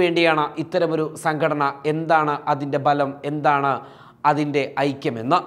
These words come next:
കേവലം ആരോഗ്യ നിർദ്ദേശങ്ങൾ നൽകാനും സഹായങ്ങൾ ഏർപ്പെടുത്താനും മാത്രമായി ഒരു സംഘടന ആവശ്യമുണ്ടോ എന്നാരെങ്കിലും സംശയിച്ചാൽ അവരെ കുറ്റം പറയാനൊക്കില്ല. പി ഫൈവ് എന്നറിയപ്പെടുന്ന അഞ്ച്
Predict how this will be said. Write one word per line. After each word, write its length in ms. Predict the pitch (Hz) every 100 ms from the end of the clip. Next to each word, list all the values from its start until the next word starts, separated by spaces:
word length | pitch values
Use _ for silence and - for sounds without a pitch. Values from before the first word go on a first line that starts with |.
| - - _ _ 226
കേവലം 380 | 240 269 269 247 - 202
ആരോഗ്യ 360 | 226 262 214 262
നിർദ്ദേശങ്ങൾ 500 | 247 226 240 240 233 226
നൽകാനും 400 | 220 196 214 208 196 196
സഹായങ്ങൾ 500 | 156 185 214 220 220
ഏർപ്പെടുത്താനും 580 | 208 208 190 202 196 190 180
മാത്രമായി 500 | 180 190 185 175 165 175
ഒരു 100 | 175 175
സംഘടന 400 | 175 175 190 190 - 160
ആവശ്യമുണ്ടോ 580 | 175 185 208 190 180 175 165
എന്നാരെങ്കിലും 600 | 165 156 170 196 196 196 180
സംശയിച്ചാൽ 560 | 175 185 165 160 143 101 - - - 147
അവരെ 200 | 160 190 -
കുറ്റം 280 | 165 196 170 139
പറയാനൊക്കില്ല. 560 | 120 113 107 139 151 - - - - - _ _ -
പി 80 | 254 285 -
ഫൈവ് 260 | 254 269 262
എന്നറിയപ്പെടുന്ന 640 | 247 240 233 233 208 214 202 175
അഞ്ച് 280 | 196 202